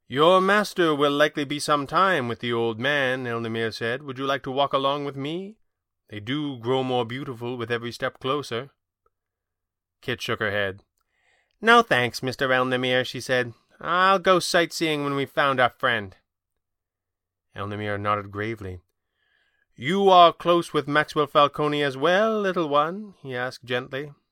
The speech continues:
She nodded, still staring at the great monuments, but almost not seeing them or the expanse of desert beyond. "Sure," she said. "Maybe not as close as the boss, but you know how it is."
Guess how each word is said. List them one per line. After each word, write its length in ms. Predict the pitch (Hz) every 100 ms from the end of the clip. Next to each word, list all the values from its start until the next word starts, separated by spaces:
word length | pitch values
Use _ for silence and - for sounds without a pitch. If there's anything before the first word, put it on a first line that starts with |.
| _ _ _ _ _ _ _
She 180 | - 113
nodded, 400 | 117 107 95 92
still 260 | - 110
staring 440 | 107 - 117 107 104
at 60 |
the 60 | 110
great 220 | 113 113
monuments, 560 | 110 117 110 104 104 - _ _
but 120 | 117
almost 340 | 127 151 147 147
not 260 | 147 160
seeing 420 | - 180 165 127
them 240 | 120 117 117
or 100 | 117
the 100 | 123
expanse 460 | 120 - 135 135
of 100 | 127
desert 320 | 127 127 135 127
beyond. 520 | 135 135 127 117 110 _ _ _ _ _ _ _ _
"Sure," 580 | - - 240 123 98 92
she 180 | - 107
said. 280 | - 95 95 _ _ _ _ _ _ _
"Maybe 260 | 143 156 151
not 200 | 143 131
as 80 |
close 260 | - 147 120
as 120 | 113
the 60 | 117
boss, 400 | 220 226 139 -
but 240 | 120 110 _ _ _ _ _ _ _ _ _ _ _ _ _
you 160 | 262 240
know 160 | 117
how 220 | 104 104 95
it 120 | 95
is." 320 | 117 151